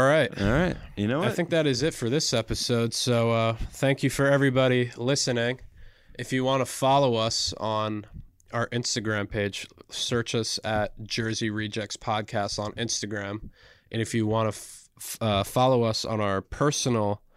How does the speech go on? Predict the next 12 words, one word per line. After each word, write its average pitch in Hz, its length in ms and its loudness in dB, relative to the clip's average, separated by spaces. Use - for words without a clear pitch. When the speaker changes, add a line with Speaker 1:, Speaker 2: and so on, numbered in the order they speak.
Speaker 1:
Instagrams, 104 600 0
you 101 80 -2
can 104 80 -2
find 107 340 0
me 104 120 2
at 98 180 0
Jack 104 340 -2
Welsh 101 400 0
nine 104 300 0
one. 107 500 0
Speaker 2:
And, 92 200 0
uh, 92 280 2